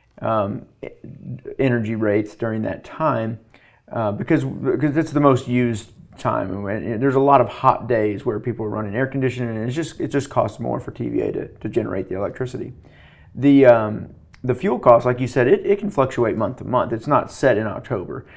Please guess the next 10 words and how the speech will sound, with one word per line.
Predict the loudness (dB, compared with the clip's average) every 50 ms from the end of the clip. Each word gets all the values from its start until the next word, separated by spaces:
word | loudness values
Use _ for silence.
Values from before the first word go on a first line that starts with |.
| -20 -20 -10 _
One | 0 0 2
of | 2
the | 2 2
reasons | 4 4 2 2 2 0 -2 0 2
this | 2 2 2 0
originally | 2 4 4 4 4 2 -2 -4 -6 -6
came | -8 -8 -8 -6 -6 -6
about | -2 2 2 4 4 2 0
was | -2 -6 -6
because | -6 -6 -6 -4 -4 -2 -2 -4 -6